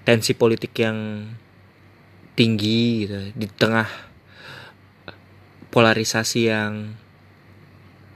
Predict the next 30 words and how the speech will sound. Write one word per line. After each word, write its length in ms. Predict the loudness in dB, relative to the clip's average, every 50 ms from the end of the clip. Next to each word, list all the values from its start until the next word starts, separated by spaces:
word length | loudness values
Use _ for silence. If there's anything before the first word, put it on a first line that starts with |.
| _ _
ya, 240 | 6 8 8 8 8
gue 180 | 10 10 10 10 10
ngerasa 640 | 8 6 6 4 4 2 2 4 4 4 4 2 -2 -8 _ _ _ _ _
setelah 400 | _ -10 -10 -4 -2 -2 -2 0
Pilpres, 720 | 0 -2 -2 2 4 4 4 4 4 0 -2 -4 -6 -8 -10 -14 _ _ _ _ -20 -14 -6 -4
em, 640 | -2 0 0 0 0 0 0 -2 -2 -4 -4 -4 -4 -4 -4
sempat 240 | -2 -2 -2 0
meningkat, 560 | 2 4 4 4 4 4 4 4 4 4 4 2
tapi 400 | 2 2 4 4 4 4 2 0
sekarang 320 | -2 -2 0 0 0 0
udah, 160 | 0 -2 -2 -4 -6 _ _ _ -20 -20 -20 -20 -20 -20 -20 -20 -20 -20 -20 -20 -20 -20 -20 -20 -20 -20 -20 -20 -20 -20 -20 -20 _ -2
udah 160 | 0 0 0
cukup 320 | -2 -4 -6 -4 0 2
menurun 240 | 4 4 4 4 4
juga. 480 | 2 2 4 4 6 6 6 4 4 2
Banyak 240 | 2 2 0 0 0 0
juga 240 | 2 4 4 4 4
orang-orang 360 | 2 2 0 0 0 0 0 0
yang 120 | 0 0 -2
akhirnya 320 | -4 -2 -2 -2 0 0
kembali 320 | -2 -2 0 0 2 2 4
waras 640 | 2 2 2 2 2 2 2 2 0 0 -2 -6 -8
gitu 240 | -8 -4 -4 -4
untuk 160 | -4 -4 -6 -6
nggak 320 | -4 -2 -2 -2 -2 -4
ngeributin 640 | -4 -4 -2 -2 -2 0 0 -2 0 0 0 -2 0
sana 240 | -2 -4 -4 -4 -4
sini 480 | -2 -2 -2 0 0 0 -2 0 -2
gitu, 160 | 0 0 0
dan 400 | 0 0 -2 -4 -4 -6 -8 -10